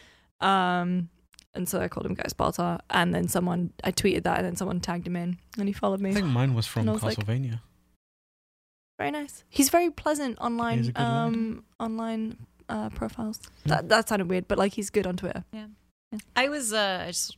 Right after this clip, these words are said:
Speaker 3: I was really a proponent of Katie Sackhoff as, um,
Speaker 1: Oh, Captain Marvel.
Speaker 3: Captain Marvel.
Speaker 1: Yeah.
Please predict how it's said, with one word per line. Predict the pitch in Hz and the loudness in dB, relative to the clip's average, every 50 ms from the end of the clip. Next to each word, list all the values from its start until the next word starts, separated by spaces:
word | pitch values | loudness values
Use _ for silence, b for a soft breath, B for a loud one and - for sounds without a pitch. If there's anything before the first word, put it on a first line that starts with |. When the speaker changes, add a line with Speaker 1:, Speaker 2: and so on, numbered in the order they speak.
| _ - | _ -8
Speaker 3:
I | 196 190 | -8 -6
was | 185 185 160 175 | -6 -6 -6 -4
really | 180 190 180 180 180 175 - - | -4 -4 -2 -2 -4 -6 -6 -6
a | - | -8
proponent | - - - - - - 185 175 170 165 - | -8 -8 -12 -16 -6 -6 -4 -4 -4 -6 -6
of | - 156 - | -8 -8 -8
Katie | - - 165 170 170 | -8 -6 -4 -2 0
Sackhoff | - - 180 165 165 - 180 170 170 165 - | 0 2 2 0 0 0 -2 -2 -2 -2 -2
as, | 165 165 160 156 165 175 - - | -2 -2 -2 -4 -6 -8 -8 -6
um, | 170 165 160 156 160 160 156 156 151 - | -4 -4 -2 -2 -2 -2 -2 -4 -4 -4
Speaker 1:
Oh, | - 165 175 - - | -4 -4 -4 -4 -6
Captain | - - - - - - - | -4 -4 -4 -4 -4 -6 -6
Marvel. | - - - - - - - - - - - - _ _ | -6 -6 -8 -10 -12 -14 -20 -20 -20 -20 -20 -20 _ _
Speaker 3:
Captain | - 180 175 - 180 180 | 0 0 0 2 -2 0
Marvel. | 170 170 170 170 170 185 | 2 2 0 2 4 4
Speaker 1:
Yeah. | 175 170 165 165 | 4 4 4 2